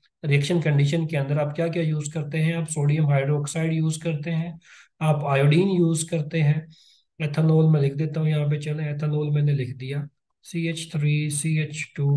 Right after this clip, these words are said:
ओ H primary alcohol है। देखो, एथेनॉल primary alcohol है, आयोडीन oxidizing agent है।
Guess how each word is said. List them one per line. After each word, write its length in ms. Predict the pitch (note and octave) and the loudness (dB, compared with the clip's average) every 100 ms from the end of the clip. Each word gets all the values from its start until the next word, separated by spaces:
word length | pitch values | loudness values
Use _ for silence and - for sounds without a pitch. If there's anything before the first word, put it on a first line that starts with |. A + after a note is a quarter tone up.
| C#3+ D3 | 2 0
ओ 180 | C#3+ C3+ | -2 -2
H 140 | C3 - | -6 -2
primary 480 | C#3 C#3 D3 F3 F3 | 2 6 6 6 4
alcohol 520 | D#3+ D#3 D#3+ D#3 D#3+ | 2 2 2 2 2
है। 60 | D#3 | 0
देखो, 300 | D3+ E3 D#3+ | -2 -6 -6
एथेनॉल 380 | D#3 D#3+ D#3+ D#3+ D#3 | -2 2 4 4 4
primary 440 | D3 C#3+ D#3 E3 | 4 6 4 4
alcohol 460 | E3 D3 D#3 D3+ D#3 | 0 0 0 0 0
है, 60 | D3 | 0
आयोडीन 380 | D3 D3+ D3+ | 0 0 -2
oxidizing 760 | C#3+ B2+ - D#3+ C#3 C#3+ D3 D3+ | -2 -6 -6 0 2 4 2 0
agent 320 | D3 D3+ | 0 0
है। 80 | D3 | -2